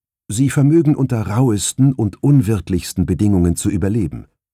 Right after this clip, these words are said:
ob in den antarktischen Trockentälern oder den kochenden Thermalquellen am Grunde der Ozeane.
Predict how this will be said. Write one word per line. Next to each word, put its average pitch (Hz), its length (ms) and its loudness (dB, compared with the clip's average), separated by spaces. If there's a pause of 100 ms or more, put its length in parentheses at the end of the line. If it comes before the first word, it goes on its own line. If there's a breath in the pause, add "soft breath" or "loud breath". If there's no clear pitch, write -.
(180)
ob - 300 -4
in 113 160 2
den 98 260 0
antarktischen 101 760 -2
Trockentälern 92 800 -4 (380 soft breath)
oder 143 180 2
den 117 220 -2
kochenden 135 440 0
Thermalquellen 113 920 -2
am 92 200 -4
Grunde 107 360 0
der 101 180 -4
Ozeane. 87 640 -6